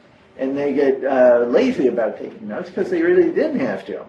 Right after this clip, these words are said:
They had capacious enough memories, uh,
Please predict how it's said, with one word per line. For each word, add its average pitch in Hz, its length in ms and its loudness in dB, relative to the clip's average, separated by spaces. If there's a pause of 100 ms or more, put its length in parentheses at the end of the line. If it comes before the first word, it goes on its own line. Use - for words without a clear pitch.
They 127 100 -4
had - 760 -6
capacious 131 600 -4
enough 117 320 -10
memories, 120 540 -8 (960)
uh, 107 460 -6